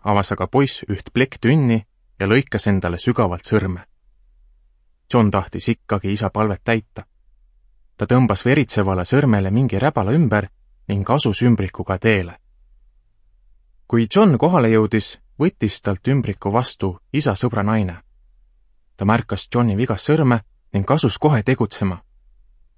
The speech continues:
Naine tõi esmaabivahendid, puhastas haava antiseptikuga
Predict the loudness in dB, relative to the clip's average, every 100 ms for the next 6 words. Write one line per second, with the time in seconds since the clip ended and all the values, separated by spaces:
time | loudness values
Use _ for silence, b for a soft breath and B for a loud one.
0 | _ _ _ _ 0 2 2 2 0 2
1 | 2 0 0 0 2 2 2 -2 -8 _
2 | _ _ _ 0 2 0 -2 0 0 2
3 | 2 2 0 0 0 -2 -6 -2 -2